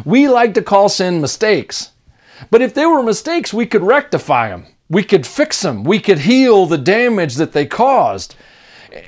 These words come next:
So this isn't about Jesus dying for our mistakes. It's about Jesus dying for our sins. And we really need to connect with the gravity of that. How serious it is that we sin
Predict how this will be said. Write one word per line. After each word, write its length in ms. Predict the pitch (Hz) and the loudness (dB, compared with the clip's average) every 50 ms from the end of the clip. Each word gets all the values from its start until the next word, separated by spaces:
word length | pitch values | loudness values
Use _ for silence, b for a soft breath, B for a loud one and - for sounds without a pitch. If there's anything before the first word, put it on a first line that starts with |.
| - | -8
So 400 | - - 262 254 233 220 170 - b b b b b b b b | -2 2 4 4 4 4 0 -4 b b b b b b b b
this 240 | 233 302 320 - | 2 2 2 2
isn't 320 | - 254 285 330 262 277 240 | 0 0 2 2 2 2 0
about 300 | 196 185 202 208 202 165 | 4 2 2 2 2 2
Jesus 360 | 139 202 240 240 220 175 123 | 2 2 4 4 2 0 0
dying 640 | 113 113 180 170 185 220 240 240 220 190 175 156 | 0 0 0 0 2 0 0 0 0 0 0 0
for 220 | 135 - 185 185 170 | -2 0 2 4 4
our 160 | 160 156 151 | 4 4 2
mistakes. 580 | 147 131 - - - 285 285 254 185 135 - - | 0 -2 -4 -2 2 2 2 2 2 0 -4 -4
It's 220 | - 196 - - | -4 -4 0 0
about 240 | 220 247 269 262 190 | 0 0 0 0 0
Jesus 360 | 214 233 214 202 196 - - B B B B B | 0 -2 0 -2 -4 -6 -6 B B B B B
dying 440 | 135 202 214 220 220 220 208 190 - | 0 0 2 2 0 0 0 -2 -2
for 240 | - 190 180 113 | -2 -2 0 4
our 180 | 165 165 147 139 | 4 4 4 2
sins. 560 | - - - - 277 294 285 254 202 160 - B B B B | 0 -6 -4 -2 0 0 2 2 0 -2 -4 B B B B
And 180 | 226 233 240 240 | 0 0 2 2
we 80 | 247 | 0
really 400 | 226 196 247 349 381 349 285 226 | 0 2 2 2 2 2 0 -2
need 180 | 208 226 240 220 | -2 -2 -2 -2
to 80 | 185 165 | -4 -4
connect 560 | - - 190 170 175 214 254 - 156 - - | -2 -2 -2 0 2 2 0 0 -2 -4 -8
with 160 | 220 185 170 | -10 -8 -8
the 80 | 160 165 | -8 -6
gravity 800 | 156 143 131 147 143 202 233 269 330 339 349 269 196 160 175 147 | -6 -4 -4 -4 -2 -2 0 0 0 2 0 0 -2 0 0 0
of 160 | 131 120 113 | 0 0 -2
that. 540 | 123 120 107 95 92 98 - - - - _ B B B B B B B B | -2 -2 -2 -4 -6 -8 -8 -12 -14 -14 _ B B B B B B B B
How 160 | 247 262 269 | 0 2 2
serious 720 | 233 - - - 277 294 311 302 285 269 247 226 - - | 2 0 -2 -2 0 0 0 0 0 0 0 -2 0 2
it 100 | 208 180 | 0 2
is 540 | 185 214 254 254 226 196 175 151 - - - B B B B B | 2 2 2 4 4 2 2 0 -4 -8 -12 B B B B B
that 240 | B 214 240 214 190 | B 2 2 4 2
we 300 | 180 220 269 294 294 277 | 0 2 4 4 4 2
sin 920 | - - - - - 254 277 302 311 277 208 156 139 120 107 98 92 87 | 2 0 -4 -4 -2 0 0 0 2 2 0 0 -2 -4 -6 -8 -10 -14